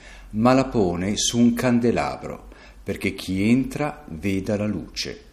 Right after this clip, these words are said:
Non c'è nulla di segreto che non sia manifestato, nulla di nascosto che non sia conosciuto e venga in piena luce. Fate attenzione dunque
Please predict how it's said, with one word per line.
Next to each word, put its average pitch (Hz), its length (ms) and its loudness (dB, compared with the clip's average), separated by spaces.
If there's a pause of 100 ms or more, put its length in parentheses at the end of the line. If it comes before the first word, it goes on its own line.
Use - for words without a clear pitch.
(720)
Non 107 220 0
c'è 107 160 0
nulla 113 400 8
di 95 160 0
segreto 82 760 -4 (320)
che 113 180 0
non 113 200 2
sia 131 380 2
manifestato, - 1080 -2 (540)
nulla 117 560 4
di 101 140 0
nascosto 90 1000 -6 (160)
che 117 180 0
non 110 220 2
sia 139 420 0
conosciuto - 920 -6 (400)
e 82 160 -4
venga 71 720 -8 (140)
in 104 280 2
piena 110 320 0
luce. - 480 -8 (1040)
Fate 131 320 2
attenzione 113 720 2
dunque 131 640 2